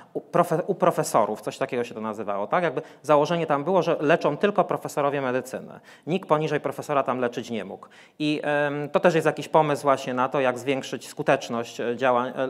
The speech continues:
e, leczenia, właśnie takim elementem placebo, tak? Jakby prawdopodobieństwo tego, że, em, profesor medycyny będzie lepszym lekarzem niż nie profesor medycyny, pewnie jakieś jest, niemniej jednak jest bardzo dużo nieprofesorów, którzy są świetnymi,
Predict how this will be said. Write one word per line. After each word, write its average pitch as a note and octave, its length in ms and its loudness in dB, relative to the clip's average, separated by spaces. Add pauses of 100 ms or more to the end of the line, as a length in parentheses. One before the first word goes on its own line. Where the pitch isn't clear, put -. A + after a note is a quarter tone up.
e, C#3 60 -2
leczenia, C3+ 520 0 (240)
właśnie F#3 220 2
takim E3+ 260 0
elementem D#3 440 0
placebo, B2 420 -2
tak? D3 120 0
Jakby D3+ 200 0 (200)
prawdopodobieństwo D#3+ 680 0
tego, E3 240 0
że, D3 180 0 (180)
em, C3+ 220 -4
profesor D#3 400 -2
medycyny D3 360 -4
będzie C#3+ 220 -4
lepszym C#3+ 320 -2
lekarzem C3 420 0
niż B2 120 -8
nie F#3 120 -2
profesor B2+ 380 -4
medycyny, C3 460 -4 (240)
pewnie F3 240 2
jakieś D3 300 -2
jest, C3 280 0
niemniej F#3 380 -2
jednak D#3 340 0 (200)
jest G3+ 140 0
bardzo F3 220 4
dużo D#3 340 2
nieprofesorów, D#3 640 0
którzy D3 180 -8
są D3+ 140 -6
świetnymi, C#3 560 -4